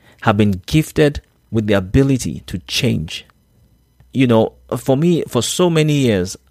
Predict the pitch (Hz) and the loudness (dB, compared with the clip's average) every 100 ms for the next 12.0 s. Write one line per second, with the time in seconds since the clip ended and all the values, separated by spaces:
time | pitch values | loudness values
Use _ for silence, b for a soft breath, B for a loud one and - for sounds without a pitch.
0 | _ 127 127 147 170 156 123 113 131 139 | _ 2 4 4 2 2 2 2 4 4
1 | 110 101 104 - - 131 127 95 - 123 | 2 2 -2 -2 -2 -2 -2 -6 -4 0
2 | 127 120 170 170 175 143 117 110 - 131 | 0 0 -4 -2 -2 -2 -2 -2 2 2
3 | 117 - 131 - 117 101 95 110 104 113 | 2 2 -2 0 -2 -2 0 0 0 -4
4 | 123 160 104 - - _ _ _ _ _ | -2 0 0 -4 -20 _ _ _ _ _
5 | _ _ _ _ _ B B - 151 143 | _ _ _ _ _ B B 0 2 2
6 | 135 175 202 175 135 107 156 139 127 123 | 2 2 2 2 0 0 -2 0 0 2
7 | 110 - 127 120 123 - _ _ 120 123 | 0 0 2 2 0 -12 _ _ 0 0
8 | - 117 117 139 160 156 143 139 - 110 | -2 -2 0 0 2 2 2 2 0 -2
9 | - 123 117 - - 98 110 107 - 101 | 0 2 0 -2 -8 0 0 0 0 0
10 | 92 92 98 78 - _ _ _ _ _ | 2 2 0 -2 -10 _ _ _ _ _
11 | b b 98 107 147 - - 120 82 - | b b -2 0 0 0 -2 -2 -2 -10